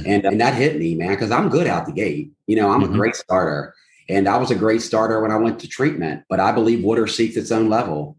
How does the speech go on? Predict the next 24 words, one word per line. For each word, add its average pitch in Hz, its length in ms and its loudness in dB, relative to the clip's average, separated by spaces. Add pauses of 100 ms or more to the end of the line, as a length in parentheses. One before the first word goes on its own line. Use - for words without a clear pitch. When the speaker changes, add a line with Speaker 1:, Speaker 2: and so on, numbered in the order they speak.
(120)
Speaker 1:
And 92 240 -2
I 95 100 0
don't 107 140 2
know 104 160 2
about 101 220 2
anybody 104 400 2
else, 101 360 0
but, 90 180 -4
you 98 120 2
know, 95 180 4
when 90 160 2
I 104 140 2
go 113 140 2
to 98 100 2
treatment, 113 440 0
the 95 60 -4
first 110 280 -4
thing 107 120 2
I 113 120 0
get 95 160 0
back 92 200 0
is 95 120 -4
my 95 160 2
opinion. 82 480 0